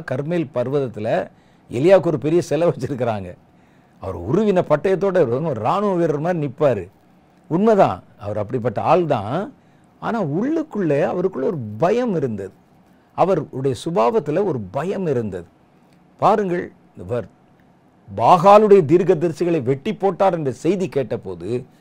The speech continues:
ஏசபேல் சொன்னார், "நாளைக்கு இந்த நேரத்துல எலியாவினுடைய கழுத்துல தலை இருக்காது,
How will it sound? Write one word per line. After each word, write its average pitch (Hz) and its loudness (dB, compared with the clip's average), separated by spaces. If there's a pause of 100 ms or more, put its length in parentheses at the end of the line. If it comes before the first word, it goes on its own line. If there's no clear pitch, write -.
(240)
ஏசபேல் 180 4
சொன்னார், 165 0
"நாளைக்கு 160 0
இந்த 131 -4
நேரத்துல 127 0 (720)
எலியாவினுடைய 196 4 (460)
கழுத்துல 196 2
தலை 185 4
இருக்காது, 123 0